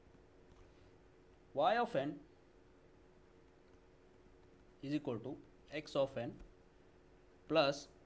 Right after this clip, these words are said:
alpha two of one x of n minus one plus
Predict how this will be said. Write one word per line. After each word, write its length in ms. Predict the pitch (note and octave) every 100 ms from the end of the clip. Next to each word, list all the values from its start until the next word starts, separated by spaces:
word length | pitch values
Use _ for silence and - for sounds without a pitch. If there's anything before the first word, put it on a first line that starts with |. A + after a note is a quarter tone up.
| - - - - -
alpha 440 | C3 C3+ C#3 E3 E3+ - - -
two 320 | E3+ E3 C#3 - - - - - - -
of 240 | A#2+ A#2+
one 260 | C3 C#3 C3+ - - - - - - -
x 280 | C#3 C#3+ -
of 180 | C3+ C3+ - -
n 160 | B2 B2+
minus 400 | A#2 A2 G#2 -
one 180 | C3+ - - - - - - - - - -
plus 360 | D3 C3 -